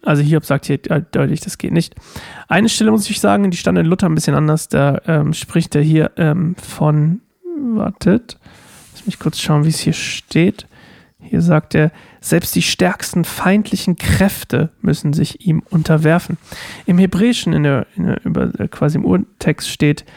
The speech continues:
ähm, die Helfer Rahabs. Und Rahab ist, ähm, ist der Name eines mythologischen Seeungeheuers und, ähm, steht für das Chaos.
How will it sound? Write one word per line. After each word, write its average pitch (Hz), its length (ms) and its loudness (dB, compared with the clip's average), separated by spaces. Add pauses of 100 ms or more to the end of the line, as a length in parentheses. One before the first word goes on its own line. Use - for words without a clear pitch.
(580)
ähm, 151 540 2 (500)
die 156 140 2
Helfer 156 720 0
Rahabs. 160 800 -2 (500)
Und 151 280 0
Rahab 170 640 0 (400)
ist, - 500 -4
ähm, 151 580 -2 (600)
ist - 260 -4
der 151 120 2
Name 156 440 2
eines 151 380 0
mythologischen 156 840 0
Seeungeheuers 151 1200 0 (1000)
und, 156 600 0
ähm, 156 800 2
steht - 360 0
für - 80 -2
das 160 220 0
Chaos. - 640 -2